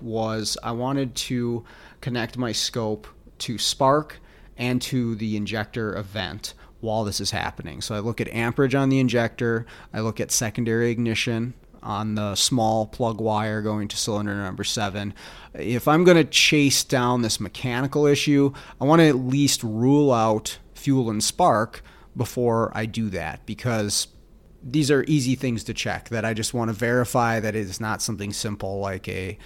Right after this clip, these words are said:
uh, plug wire or a connector on a fuel injector that's coming loose.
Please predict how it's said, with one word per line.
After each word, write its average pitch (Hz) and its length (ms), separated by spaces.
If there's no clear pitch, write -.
uh, 104 280
plug 117 360
wire 104 580
or 101 540
a 98 340
connector 113 720
on 104 240
a 101 60
fuel 107 300
injector 98 420
that's 98 200
coming 95 340
loose. 104 520